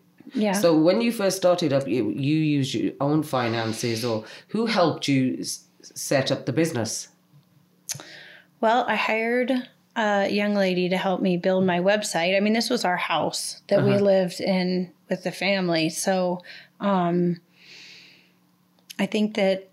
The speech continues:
Speaker 1: just the money that Brian and I made, I just spent that as far as, like, building the yoga studio, putting the yurt on. Um, and then when he,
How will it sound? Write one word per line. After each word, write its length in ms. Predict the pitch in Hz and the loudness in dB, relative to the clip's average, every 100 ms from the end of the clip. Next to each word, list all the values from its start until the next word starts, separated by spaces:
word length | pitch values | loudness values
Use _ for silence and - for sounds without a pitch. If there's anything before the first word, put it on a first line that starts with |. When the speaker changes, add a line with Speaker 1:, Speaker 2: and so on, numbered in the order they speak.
| - | -4
Speaker 1:
just 300 | 196 185 - | -2 -2 2
the 80 | 196 | 2
money 400 | 175 190 196 190 | 4 4 2 2
that 300 | 180 180 - - - - | 0 0 -6 -18 -18 -14
Brian 420 | 214 - 185 190 | -10 -4 0 2
and 140 | 185 180 | 2 2
I 140 | 175 | 2
made, 520 | 175 220 190 180 185 - | 2 2 2 -2 -4 -4
I 160 | 185 | -2
just 400 | 190 185 - - | 0 -2 -6 -8
spent 360 | - - 196 175 | -6 0 0 0
that 280 | 190 208 180 | 0 0 0
as 180 | 175 | -2
far 220 | - 185 180 | -2 0 0
as, 180 | 175 | 0
like, 240 | 170 180 - - | -2 -2 -6 -6
building 380 | 180 185 185 185 | 0 0 2 2
the 80 | 180 | 2
yoga 280 | 185 185 185 | 0 0 -2
studio, 640 | - 185 185 180 175 180 | -2 0 2 2 2 0
putting 340 | - 196 196 190 | -2 0 2 2
the 80 | |
yurt 360 | 180 180 185 - | 2 0 0 0
on. 560 | 185 180 180 180 185 - | -2 0 0 0 0 -2
Um, 560 | 220 190 180 175 175 170 - - - - - | -2 -2 0 -2 -2 -4 -8 -20 -20 -16 -4
and 180 | 190 190 | 0 4
then 280 | 185 190 | 4 4
when 180 | 190 190 | 4 2
he, 560 | 185 226 214 208 202 | 2 0 0 0 0